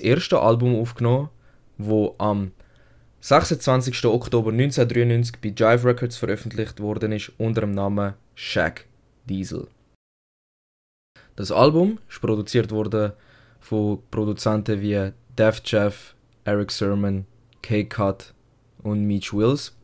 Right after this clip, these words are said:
und hat Gastauftritt gehabt von, von Schnickens natürlich, Five Dog, wo, ähm, Teil vom Trio ist von Tribe Called Quest und vom Def Jaf. Das Album hat zwölf Tracks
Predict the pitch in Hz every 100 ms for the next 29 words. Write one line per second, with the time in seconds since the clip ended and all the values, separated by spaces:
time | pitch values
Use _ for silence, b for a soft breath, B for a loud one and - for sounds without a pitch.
0 | - 120 165 196 - b b b 110 -
1 | - 107 131 - 98 117 - 117 113 -
2 | 107 104 - 104 98 b b b b b
3 | b _ - 110 - 113 117 113 107 107
4 | 101 110 107 101 - b b b - -
5 | 104 107 104 104 101 - - _ _ _
6 | _ 104 98 98 98 101 101 104 - _
7 | _ _ _ _ 101 101 - 107 104 104
8 | 104 95 101 92 - 98 - 104 95 -
9 | 101 101 - - b b - 113 110 -
10 | 104 95 95 _ - - - - - -
11 | - b b b b b b b - 87
12 | 117 135 160 160 113 104 - - _ -
13 | - 107 113 113 - 113 117 - -